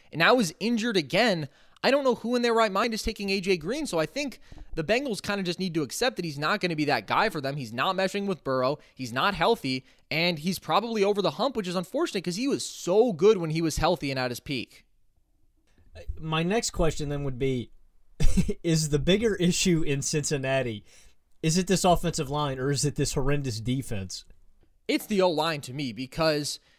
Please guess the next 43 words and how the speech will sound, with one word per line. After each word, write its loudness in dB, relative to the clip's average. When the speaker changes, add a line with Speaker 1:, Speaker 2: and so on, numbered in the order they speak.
Speaker 1:
if 0
you -2
were -2
put 0
in -4
a -4
decent -8
situation, -4
look -2
at, 0
say, 2
rookie -4
Baker 0
Mayfield. -8
Yeah, 4
they 4
weren't -2
gonna 0
win 0
a 0
bunch -2
of -6
games, -2
but 0
he -6
was 0
at 2
least -4
comfortable -2
with -6
the 0
guys 4
who -4
he 2
had 2
around 0
him. 0
He -6
was 0
able 2
to -4
succeed -4
individually, 0